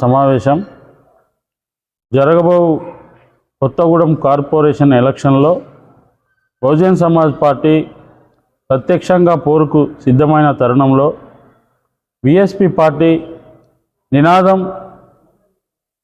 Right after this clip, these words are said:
ఒక జనాభా దామాషిక ప్రకారం రాజ్యాధికారాన్ని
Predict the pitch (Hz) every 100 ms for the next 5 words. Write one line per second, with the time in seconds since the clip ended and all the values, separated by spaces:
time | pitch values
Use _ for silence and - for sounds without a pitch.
0 | _ _ _ _ 131 165 151 120 - -
1 | - - _ _ _ _ - 147 165 185
2 | 196 185 156 - - - - _ _ -
3 | 131 151 190 - - 151 151 139 156 151
4 | 143 - - - _ _ - 127 147 156
5 | 180 170 165 156 151